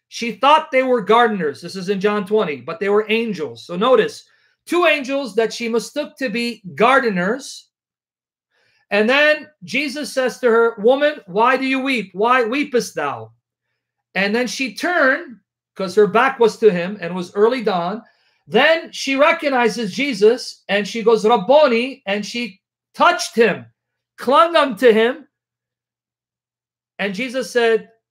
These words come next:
"Stop clinging to me." So notice Jesus called her woman and she touched him and clinging. And he says, "Stop clinging to me."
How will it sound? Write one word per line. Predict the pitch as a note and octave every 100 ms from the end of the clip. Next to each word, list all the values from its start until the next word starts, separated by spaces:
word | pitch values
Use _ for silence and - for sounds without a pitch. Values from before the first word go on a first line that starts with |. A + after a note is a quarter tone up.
| _
"Stop | - - C4 D4+ D4+ -
clinging | - D#4 D4 C4+
to | G3 A3+
me." | F3+ C#3+
So | - A3
notice | C4+ D#4 A#3+
Jesus | B3+ C#4+ D4
called | - B3 A#3+
her | B3
woman | A#3 C4 C4 A3+ C#4+ D4 _ _ _ _ -
and | G#3+ A#3
she | - C4 -
touched | C4+ E4 E4 -
him | A#3 G3+ C#3+ A#2 _ _ _ -
and | G#3+ F#3+
clinging. | B3+ E4 D4 C4
And | A#3+
he | A#3
says, | B3+ A#3 F3+ _
"Stop | - - C4 D4 D#4 -
clinging | C4 E4 D#4 C4+ F#3
to | G3+
me." | E3+ G3+